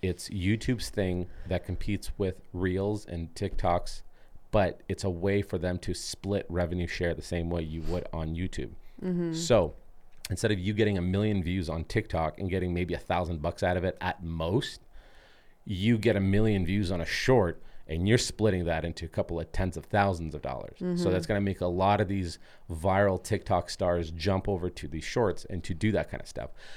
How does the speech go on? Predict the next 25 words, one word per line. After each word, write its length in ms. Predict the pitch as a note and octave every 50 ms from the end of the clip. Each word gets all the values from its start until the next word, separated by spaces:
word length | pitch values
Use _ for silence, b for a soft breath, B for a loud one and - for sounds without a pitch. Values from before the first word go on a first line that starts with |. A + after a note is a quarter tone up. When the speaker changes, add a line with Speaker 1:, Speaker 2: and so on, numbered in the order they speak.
| B B -
Speaker 1:
Now, 160 | G#2+ G#2 F#2
what 220 | F2+ E2+ F#2+ A#2 B2+
am 80 | C#3 C3+
I 100 | B2 A2
learning 320 | A2 A2 A2 G#2+ A2 G#2
from 180 | - - G2 F2+
shorts 340 | - - A2 G#2 G2 - -
right 240 | G2+ F2 E2+ -
now? 300 | - F2 F2 F#2 F#2+ G2+ G#2+
'Cause 200 | - - F#2 F2+
you 60 | G2+
can 80 | G2+ G2
put 160 | - - A#2
'em 100 | G#2 G2
out, 160 | F#2 F#2 -
you're 100 | - F#2+
just 140 | D#2+ D#2+ -
not 120 | F#2+ D#2 C2+
monetizing 440 | E2+ E2+ E2+ E2 - F#2+ F#2 F2+
them 120 | G#2 G#2 G2+
right 160 | G2+ G#2 G2+
now 240 | G#2 G#2+ G#2+ A2+ A#2+ -
before 260 | G#2+ G2 - G#2 F#2+
February. 440 | - - G2+ F#2 G2+ G#2+ G#2+ A2+ B2
Speaker 2:
When, 480 | G3 F#3 G#3 G#3+ G#3+ G#3 G#3+ G3+ -